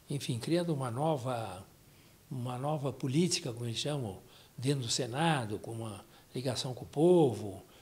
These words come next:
novos critérios éticos de comportamento. E essa é a razão da eleição do seu Davi Alcolumbre.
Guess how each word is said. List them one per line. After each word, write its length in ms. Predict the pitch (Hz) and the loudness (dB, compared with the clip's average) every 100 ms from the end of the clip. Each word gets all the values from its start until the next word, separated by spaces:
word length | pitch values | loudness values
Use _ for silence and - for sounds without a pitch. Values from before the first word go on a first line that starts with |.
| - | -6
novos 560 | 123 131 127 113 104 | -4 -2 -2 -4 -4
critérios 520 | - 123 117 135 117 104 | -6 -6 -4 -4 -2 0
éticos 520 | 156 165 - - 117 | 2 2 -2 -12 -12
de 80 | 113 | -12
comportamento. 640 | 127 139 151 190 156 170 170 - - - - | -8 -6 -4 0 0 -2 -6 -18 -20 -20 -4
E 140 | 135 | 2
essa 260 | 147 170 202 | 4 4 4
é 40 | |
a 40 | 208 | 4
razão 420 | 220 175 120 156 | 4 2 2 2
da 340 | 190 202 202 | 2 2 2
eleição 440 | 185 170 139 151 160 | 4 4 2 0 -2
do 120 | 170 | -2
seu 260 | - 170 151 | -2 -2 0
Davi 400 | 147 113 131 143 | -2 -2 0 0
Alcolumbre. 840 | 117 117 127 135 180 117 - - | 0 -2 2 6 6 6 -4 -12